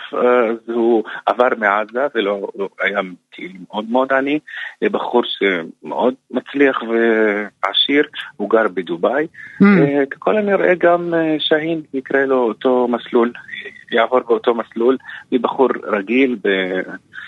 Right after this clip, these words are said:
Speaker 1: ב-, מבית לחם, הוא כבר, אה,
Speaker 2: Hmm.
Speaker 1: יהיה לו כמה, כמה בתים בכמה מדינות, אה, ערב.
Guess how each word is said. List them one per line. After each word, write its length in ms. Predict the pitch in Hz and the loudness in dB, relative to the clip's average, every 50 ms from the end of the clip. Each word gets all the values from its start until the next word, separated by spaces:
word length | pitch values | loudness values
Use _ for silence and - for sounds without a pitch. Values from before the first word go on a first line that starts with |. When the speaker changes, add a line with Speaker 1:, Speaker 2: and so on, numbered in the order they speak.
| - - _ _ - | -20 -20 _ _ -8
Speaker 1:
ב-, 300 | - 95 95 92 95 87 85 | -4 -2 -2 0 -2 -2 -2
מבית 360 | 95 98 92 95 101 101 - | -4 -2 0 0 0 2 2
לחם, 320 | 131 127 - - 147 139 131 127 | 0 0 0 -2 -6 -6 -6 -6
הוא 400 | 123 120 113 107 101 101 98 90 | -6 -6 -6 -4 -6 -6 -8 -6
כבר, 180 | - 104 101 101 98 - - - | -6 -6 -6 -6 -8 -10 -14 -12
אה, 100 | - - - - - - | -10 -10 -12 -4 2 4
Speaker 2:
Hmm. 160 | 190 170 147 | 6 6 6
Speaker 1:
יהיה 140 | 160 143 113 | 6 4 4
לו 180 | 104 98 95 - | 2 -4 -6 -4
כמה, 320 | - 107 107 110 104 98 - - - - - - - - | -2 -2 -2 -2 -2 -4 -6 -8 -12 -14 -14 -14 -6 -2
כמה 240 | - 113 110 113 110 | 0 0 2 2 0
בתים 380 | 98 101 101 - - 120 113 104 | 0 0 0 0 0 -4 -2 -2
בכמה 460 | 98 - - 107 104 104 101 92 90 87 165 139 - - 123 123 | -2 -2 0 0 0 0 0 0 2 4 4 4 2 2 0 0
מדינות, 220 | - 135 - 90 - - - | 0 0 0 -2 -2 0 2
אה, 340 | 170 202 - - - 80 82 | 2 2 2 2 0 0 -2
ערב. 160 | 85 85 82 | -2 -4 -6